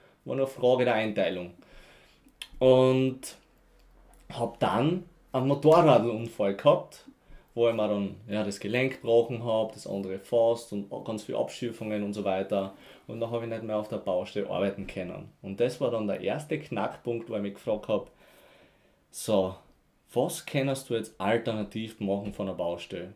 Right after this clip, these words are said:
Machst du jetzt die Abend schon weiter? Machst du im Büro wieder was? Und da hab ich mich wirklich gefragt: Okay, welche Richtung? Was macht der Spaß? Ich bin aber nicht drauf gekommen.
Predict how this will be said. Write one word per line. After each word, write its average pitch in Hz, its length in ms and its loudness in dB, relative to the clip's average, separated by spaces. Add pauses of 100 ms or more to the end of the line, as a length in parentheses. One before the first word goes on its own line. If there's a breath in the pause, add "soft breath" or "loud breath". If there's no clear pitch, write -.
Machst 98 240 -10
du 98 40 -8
jetzt 90 140 -12
die 98 60 -4
Abend 92 240 -6
schon 98 140 -6
weiter? 139 580 4
Machst 101 460 -2
du 104 60 -12
im 107 140 -12
Büro 117 360 4
wieder 131 240 6
was? 120 420 4 (560 loud breath)
Und 110 180 -8
da 139 100 8
hab 156 60 8
ich 151 60 4
mich 123 160 2
wirklich 139 280 0 (220)
gefragt: 117 360 4
Okay, 123 480 0 (1160)
welche 180 360 0
Richtung? 151 500 -6 (180)
Was 202 180 -6
macht 190 180 -6
der - 80 0
Spaß? - 560 -12 (1080)
Ich 113 140 -10
bin 165 180 2
aber 131 140 4
nicht 107 180 0
drauf 101 220 -2
gekommen. 98 320 -12